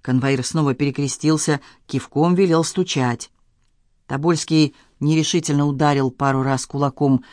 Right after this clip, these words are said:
в промерзший косяк. Дверь распахнулась, и в облаке теплого воздуха возник поручик, мужчина лет двадцати с небольшим,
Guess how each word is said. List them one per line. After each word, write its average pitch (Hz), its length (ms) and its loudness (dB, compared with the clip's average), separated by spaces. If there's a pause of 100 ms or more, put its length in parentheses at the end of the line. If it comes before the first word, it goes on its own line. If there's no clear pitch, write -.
(140)
в - 80 -20
промерзший 135 540 0
косяк. 165 560 0 (560)
Дверь 147 480 2
распахнулась, 175 840 0 (240)
и 160 160 -2
в 165 100 2
облаке 147 400 2
теплого 131 460 0
воздуха 147 480 -2
возник 131 360 -2
поручик, 160 640 0 (380)
мужчина 170 400 2
лет 143 200 2
двадцати 135 560 -2
с - 120 -4
небольшим, 143 760 2